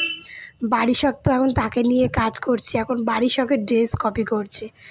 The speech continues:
কিছুদিন আগে বারিশাক এই ড্রেসটা পরেছিল, সেম ড্রেস বুবলি ম্যাডাম নিউ নতুন লুকে পরেছে।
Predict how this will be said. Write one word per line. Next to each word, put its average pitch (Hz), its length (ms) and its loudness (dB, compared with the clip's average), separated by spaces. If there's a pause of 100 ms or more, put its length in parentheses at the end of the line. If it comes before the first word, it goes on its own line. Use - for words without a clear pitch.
(440)
কিছুদিন 349 360 4
আগে 349 180 4
বারিশাক 277 420 4
এই 262 140 2
ড্রেসটা - 340 2
পরেছিল, 320 480 4
সেম 254 400 2
ড্রেস 262 360 2
বুবলি 226 300 0
ম্যাডাম 233 280 0
নিউ 285 340 6
নতুন 247 400 4
লুকে 233 240 2
পরেছে। 214 480 -2